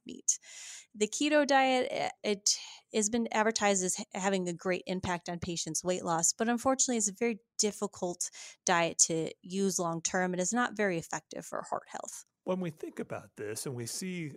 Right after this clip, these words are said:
Speaker 2: all of the literatures around our diet, is there any,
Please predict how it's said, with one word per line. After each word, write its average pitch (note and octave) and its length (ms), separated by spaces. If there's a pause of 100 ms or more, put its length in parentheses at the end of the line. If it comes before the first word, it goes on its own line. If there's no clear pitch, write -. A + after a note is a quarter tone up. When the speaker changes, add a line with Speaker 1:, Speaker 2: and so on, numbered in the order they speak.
Speaker 2:
all C#3 240
of A#2+ 140
the A#2 100
literatures A#2 480
around A#2 460
our G#2+ 120
diet, G2+ 400 (380)
is D4+ 240
there G#3 380
any, G#3 520